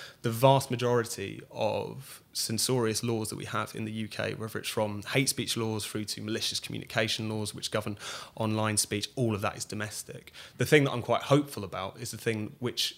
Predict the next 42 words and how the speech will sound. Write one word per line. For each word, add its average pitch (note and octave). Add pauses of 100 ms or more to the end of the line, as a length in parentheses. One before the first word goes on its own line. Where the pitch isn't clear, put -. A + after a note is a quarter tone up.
(100)
again, A#2+
you A#2
wouldn't B2
necessarily A2
get A2+
a -
sense C3
from G#2+
reading, G#2+
say, G#2+
the G#2
New A2
York A2
<laughs> -
Times -
coverage C#3
of, -
of A#2
the A#2+
Brexit C#3
referendum, G#2+ (380)
is A#2+
that B2
it B2
hasn't C3
stirred A#2+
up -
this A#2+
tide A#2+
of G2+
hatred, C3+
as F#2+
you G#2
might G#2
have G2
heard, G#2+
but A#2+
really C3
a G2
tide G#2
of G2+
discussion G2